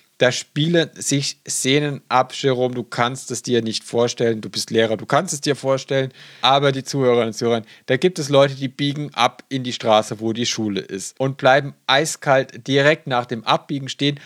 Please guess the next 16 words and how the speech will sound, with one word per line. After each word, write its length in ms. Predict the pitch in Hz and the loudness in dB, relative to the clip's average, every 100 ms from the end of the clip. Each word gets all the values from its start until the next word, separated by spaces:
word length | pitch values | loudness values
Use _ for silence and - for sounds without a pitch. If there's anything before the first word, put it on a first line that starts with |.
| - - | -16 0
weil 200 | 139 180 | 2 4
da 100 | 208 | 2
nämlich 320 | 196 190 - | 0 -2 -4
gerade 240 | - 170 | 0 0
eine 140 | 160 185 | 0 0
Mutter 280 | 214 262 240 | 0 0 0
vorbeiläuft, 640 | 214 - 139 135 127 - | 0 4 4 6 2 0
mit 140 | 135 | -2
der 140 | 127 123 | 0 0
man 80 | 127 | 0
ja 100 | 127 | -2
nochmal 280 | 131 139 | -2 -4
ein 40 | 156 | -4
Schwätzchen 460 | 165 180 - 180 | -2 -2 -2 0
halten 280 | 139 135 139 | 2 2 0
kann 260 | 131 110 | 0 2